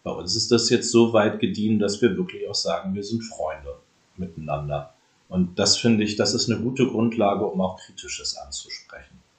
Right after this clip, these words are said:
Das sagt von Stosch auch, äh,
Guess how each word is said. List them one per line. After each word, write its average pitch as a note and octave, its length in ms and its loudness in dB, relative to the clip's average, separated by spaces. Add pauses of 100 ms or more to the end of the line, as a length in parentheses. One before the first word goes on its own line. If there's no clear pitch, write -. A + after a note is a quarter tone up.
Das F2 160 0
sagt G2+ 220 4
von G2 180 2
Stosch F#2+ 320 2
auch, F#2+ 400 2 (540)
äh, F2+ 400 0